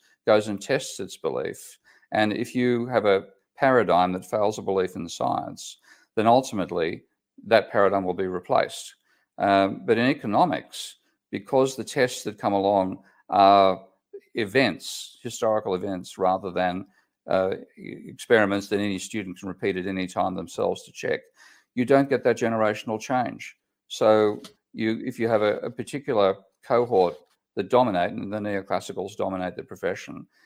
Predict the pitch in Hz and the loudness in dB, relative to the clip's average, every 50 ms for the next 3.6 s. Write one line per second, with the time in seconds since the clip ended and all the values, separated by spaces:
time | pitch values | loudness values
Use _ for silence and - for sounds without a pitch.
0 | _ _ _ _ _ _ - 110 107 101 98 104 - _ _ _ _ _ _ _ | _ _ _ _ _ _ -2 0 2 2 0 0 -4 _ _ _ _ _ _ _
1 | _ _ _ _ _ - 117 127 143 147 139 113 123 147 151 151 147 - 143 123 | _ _ _ _ _ -2 2 4 4 4 2 0 0 0 0 0 0 2 4 4
2 | 120 120 - 127 117 110 110 - 107 101 107 104 104 107 107 - 110 110 110 - | 4 2 -2 -4 -2 -2 -2 -2 -2 0 0 0 0 0 -4 -4 -4 -4 -4 -4
3 | 107 92 - 90 82 82 82 82 85 - - - | -10 -8 -6 -6 -6 -4 -6 -6 -6 -6 -8 -14